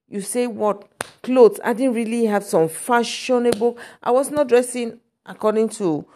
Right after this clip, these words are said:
I will, I will try my best, but I was not, like,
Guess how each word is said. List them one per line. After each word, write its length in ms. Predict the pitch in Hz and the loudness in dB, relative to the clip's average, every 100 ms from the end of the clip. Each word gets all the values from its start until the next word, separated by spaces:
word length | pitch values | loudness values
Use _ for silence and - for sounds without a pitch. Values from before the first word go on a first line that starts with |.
| - _ | -20 _
I 100 | - | -2
will, 340 | 208 185 175 - | -2 -2 -4 -4
I 80 | - | 4
will 120 | 240 | 4
try 280 | 247 - 330 | 4 0 0
my 200 | 294 196 | 4 4
best, 460 | 190 262 269 - - | 4 2 2 -2 -4
but 160 | 220 | -4
I 80 | - | -2
was 200 | 247 285 | -2 -4
not, 240 | 311 320 320 _ _ | -4 -6 -6 _ _
like, 340 | 240 220 202 | -2 -2 -2